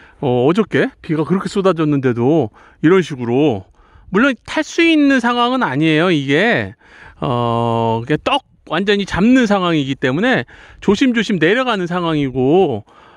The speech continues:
파우더처럼 밟히고 그러질 않아요. 그냥 내려가는 그런, 뭐, 그냥 백컨트리 하는 거죠.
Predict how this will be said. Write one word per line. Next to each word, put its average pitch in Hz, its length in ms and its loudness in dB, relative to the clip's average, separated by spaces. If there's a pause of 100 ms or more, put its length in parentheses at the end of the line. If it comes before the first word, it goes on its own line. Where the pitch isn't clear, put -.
(200)
파우더처럼 254 540 -2
밟히고 190 460 -4
그러질 196 320 -2
않아요. 139 520 -2 (180)
그냥 175 200 -4
내려가는 180 580 0
그런, 143 500 -4
뭐, 107 340 -8 (340)
그냥 156 140 -2
백컨트리 240 420 -2
하는 202 200 0
거죠. 160 280 0